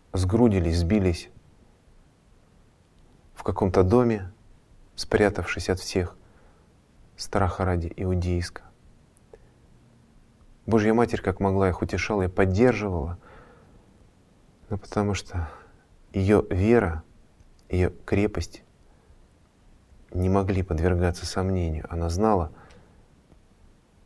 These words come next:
что непреложны слова Христа, которые Он говорил:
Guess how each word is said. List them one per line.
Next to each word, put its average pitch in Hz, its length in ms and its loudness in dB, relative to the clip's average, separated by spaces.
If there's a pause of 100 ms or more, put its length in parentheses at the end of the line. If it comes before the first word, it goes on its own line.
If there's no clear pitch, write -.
(640)
что - 400 -6 (1040)
непреложны 95 680 0
слова 82 360 -4
Христа, 90 480 -6
которые 85 400 -6
Он 85 60 -2
говорил: 90 500 -4